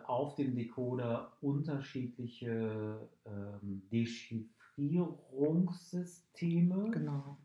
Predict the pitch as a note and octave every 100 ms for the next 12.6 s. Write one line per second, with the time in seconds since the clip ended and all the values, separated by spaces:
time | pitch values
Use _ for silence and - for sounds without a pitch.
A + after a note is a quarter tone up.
0 | B2 A#2 C3 C3 B2+ A#2+ A#2 C#3 C3 B2+
1 | - - - B2+ C#3 D#3+ E3+ F3+ F#3+ _
2 | _ - D3+ D3 C#3+ C#3+ - - C#3+ D3
3 | C#3+ - - A#2 B2 A#2+ A2+ A2 A2+ B2
4 | - F3 E3+ E3+ A3 C4 - F3 E3 E3+
5 | E3 D#3+ D3+ D#3 D#3+ D#3+ - D#3+ D3 A2+
6 | A2+ A#2 C#3+ D3 C#3 B2+ B2+ B2+ B2+ -
7 | A#2 A2+ A2+ - A2+ A2+ A2 A2 A2 A2
8 | - G#2+ G#2+ G#2+ - - A#2+ G#2+ G#2 G#2
9 | G2+ G2+ A2 G#2+ G#2 - - G#2 G2+ G2+
10 | G2+ G2+ G#2 - G#2 G2+ G2 G2+ A2+ A#2
11 | A2+ A2+ A2+ A2+ A#2 - A2+ D#3 F#3 -
12 | C3+ C#3 C#3 C3+ C3